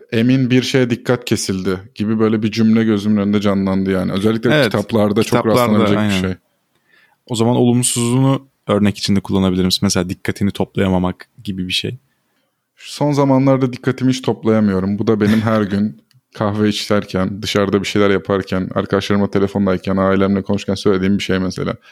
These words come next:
Speaker 1: Hani dikkat toplamak da var böyle hani bir araya getirmek. Yani çok güzel bir deyim değil mi aslında?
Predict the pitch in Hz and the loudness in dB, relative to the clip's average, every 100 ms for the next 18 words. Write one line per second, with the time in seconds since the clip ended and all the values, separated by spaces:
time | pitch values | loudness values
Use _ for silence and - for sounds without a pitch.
0 | _ 101 98 104 - 120 - 107 113 110 | _ -4 -2 -2 -2 -2 -2 -2 2 2
1 | 113 - 92 90 92 92 90 90 - _ | 2 0 0 2 0 0 -2 -4 -8 _
2 | _ - 107 101 104 101 101 - 101 101 | _ -4 0 2 2 0 0 -2 -4 -4
3 | 98 98 101 131 120 120 147 131 127 135 | -6 -6 -2 -2 0 0 2 4 2 2
4 | 156 151 98 - 92 | 0 0 -2 -4 -6